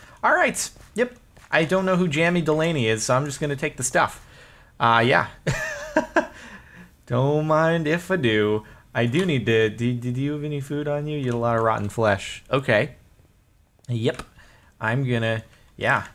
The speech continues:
No, ain't no trials in here. You die. Yo, stuff, his, his stuff,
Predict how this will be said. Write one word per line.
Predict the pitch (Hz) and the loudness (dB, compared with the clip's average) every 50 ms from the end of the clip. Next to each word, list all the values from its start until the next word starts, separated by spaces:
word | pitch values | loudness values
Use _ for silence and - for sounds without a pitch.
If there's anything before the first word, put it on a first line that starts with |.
| - | -4
No, | - 143 190 - - - | -2 0 0 0 -4 -2
ain't | - 151 208 226 | -2 -2 0 2
no | 240 226 | 0 0
trials | 175 - - 156 151 147 147 143 139 120 | 0 2 2 4 6 6 6 4 4 2
in | 135 131 123 | 2 2 2
here. | 127 135 151 | 2 2 2
You | 151 170 233 | 0 0 -2
die. | 185 135 127 135 160 151 120 107 104 107 107 - - | 0 2 4 4 6 6 4 4 2 0 -2 -6 -6
Yo, | - 156 | -6 -4
stuff, | 156 - - 175 170 170 - - - - - - - - _ _ | -4 -2 0 2 2 2 0 -2 -10 -20 -20 -20 -20 -20 _ _
his, | - 165 160 - - | -6 -4 -4 -4 -2
his | 226 165 202 196 - | 0 0 0 0 0
stuff, | - 214 214 196 - - | 2 2 2 2 0 -4